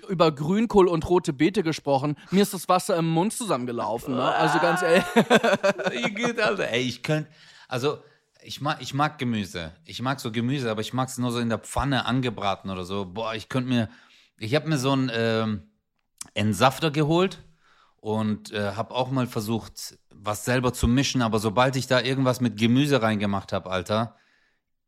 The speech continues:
Speaker 2: ekelhaft. Ich weiß nicht, ich komm, ich will's jetzt nicht schlecht reden, ich sag ja, ich, ich hab echt Respekt,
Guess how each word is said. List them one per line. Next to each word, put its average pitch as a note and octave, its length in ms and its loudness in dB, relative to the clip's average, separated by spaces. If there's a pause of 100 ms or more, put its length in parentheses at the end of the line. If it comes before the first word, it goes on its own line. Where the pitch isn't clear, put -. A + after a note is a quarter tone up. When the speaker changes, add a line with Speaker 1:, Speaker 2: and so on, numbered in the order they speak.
Speaker 2:
ekelhaft. A2 1160 -2
Ich G#2+ 180 -10
weiß A2 300 -4
nicht, F#2+ 220 -10
ich - 160 -18
komm, G#2+ 400 -8 (440)
ich A2+ 180 -6
will's F3 140 6
jetzt F#3+ 180 0
nicht D#3 140 2
schlecht F3 300 0
reden, B2+ 200 2
ich A2 140 -2
sag C#3 200 0
ja, C3 60 -4
ich, A2+ 260 -12
ich A2 260 -8
hab B2+ 200 -4
echt D3+ 360 0
Respekt, C#3 640 -4